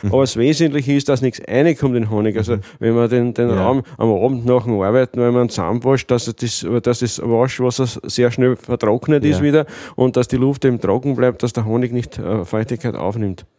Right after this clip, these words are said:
Speaker 1: Und auch die Schleuder sollte man nicht zu oft waschen, weil da immer so ein bisschen ein Wasser
Speaker 2: Naja,
Speaker 1: drinnen
Speaker 2: die,
Speaker 1: bleibt dann.
Speaker 2: die, die Schleuder von einem Tag auf den anderen, äh, ist überhaupt nicht notwendig zu waschen, weil, weil da eh nichts sein kann. Also das ist nur,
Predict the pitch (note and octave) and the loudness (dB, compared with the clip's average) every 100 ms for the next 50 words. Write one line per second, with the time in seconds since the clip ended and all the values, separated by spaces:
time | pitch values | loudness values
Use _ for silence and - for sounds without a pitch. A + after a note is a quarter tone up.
0 | - C3 A2+ A#2+ C3 A#2 G2+ C3+ B2+ B2 | -2 0 2 2 0 2 2 2 0 0
1 | B2+ B2 A#2+ - D3 B2+ - G2+ F#2 - | 2 2 0 -2 0 -2 -2 -2 0 -2
2 | - B2+ C3 A2+ A#2 A#2+ A#2+ B2+ A#2+ B2 | -2 0 2 0 2 0 2 2 2 0
3 | A#2 A#2+ A#2+ G#2+ A2+ - D3 F3 F3+ F3 | -2 0 0 0 -4 -2 2 4 4 2
4 | F#3 D#3 C3+ D#3+ C#3 D#3+ C#3 A#2 B2 D3+ | 2 0 0 0 0 -2 0 2 2 4
5 | D3+ A#2 G2+ - B2+ G#2+ A#2+ C#3 C#3+ C3 | 2 0 -4 -2 0 2 0 0 0 0
6 | A#2+ F#2+ A#2+ C3+ C3 G#2 B2 A#2+ B2+ - | -2 -2 0 0 0 0 -2 -2 -4 -4
7 | B2+ G2+ G2 - A#2 A2+ A2 C3+ C3 B2 | -4 -4 -4 -6 -4 -4 -2 -2 -2 -4
8 | C3 G#2+ G2 B2 C#3 B2+ - - - A#2+ | -4 -2 -2 -2 -4 -6 -10 -8 0 2
9 | B2+ A2 B2+ B2 B2 A2+ C#3 B2 - A#2 | 4 4 2 2 2 2 0 0 -2 0
10 | A#2 C3 C#3+ D3 C3 B2 B2+ B2+ A#2+ B2 | 0 0 2 2 2 2 2 2 0 -4
11 | C3 B2 - B2+ | -4 -6 -2 0